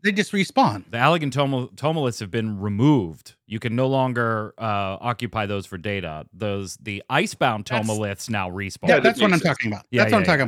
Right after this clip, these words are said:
Speaker 1: about. The
Speaker 2: Yeah,
Speaker 1: Icebound
Speaker 2: yeah,
Speaker 1: ones.
Speaker 2: yeah, yeah.
Speaker 1: The Icebound ones. You know, previously you'd shatter them and they'd be done, and so you, you're keeping track of what's still available. Now they're gonna respawn, so it's always a shifting battlefield. Um, and like you said, your Allagan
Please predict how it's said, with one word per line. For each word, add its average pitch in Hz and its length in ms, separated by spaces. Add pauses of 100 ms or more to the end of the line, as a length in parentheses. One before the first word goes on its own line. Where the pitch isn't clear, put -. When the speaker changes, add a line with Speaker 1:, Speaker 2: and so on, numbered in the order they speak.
Speaker 1:
about. 110 80
The 147 120
Speaker 2:
Yeah, 165 80
Speaker 1:
Icebound 120 300
Speaker 2:
yeah, 104 60
Speaker 1:
ones. 85 80
Speaker 2:
yeah, 67 140
yeah. 64 60
Speaker 1:
The 180 80
Icebound 175 340
ones. 101 120 (600)
You 175 140
know, 156 240 (140)
previously 208 380
you'd 151 240 (120)
shatter 208 360
them 180 200
and 160 100
they'd 156 140
be 147 120
done, 180 300
and 139 240
so 175 120
you, 156 160 (160)
you're 170 160
keeping 180 260
track 170 260
of 139 80
what's 147 160
still 151 340
available. 123 480 (220)
Now 196 120
they're 214 140
gonna 165 220
respawn, 214 800
so 165 140
it's 147 100
always 170 220
a 143 40
shifting 113 380
battlefield. 170 720 (440)
Um, 117 380 (120)
and 131 120
like 131 180
you 190 80
said, 156 400 (120)
your 117 380 (100)
Allagan 147 720